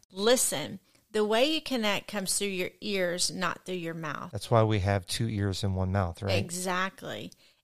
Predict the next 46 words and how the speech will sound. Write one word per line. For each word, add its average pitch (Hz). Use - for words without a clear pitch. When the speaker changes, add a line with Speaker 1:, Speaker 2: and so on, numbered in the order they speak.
Speaker 1:
And 226
don't 262
force 226
it. 170
Be 233
you, 214
be 208
present, 185
and 180
be 180
patient. -
James, 214
you 247
really 214
have 185
done 180
an 185
exceptional 190
job 175
of 165
moving 185
into 175
this 180
and 180
listening 190
and 175
being 180
attentive. 196
You 180
don't 185
have 196
a 190
lot 175
to 220
say, 214
but 202
I 175
can 170
tell 175
by 170
your 160
body 180
language 185
and 151
your 156
eyes 180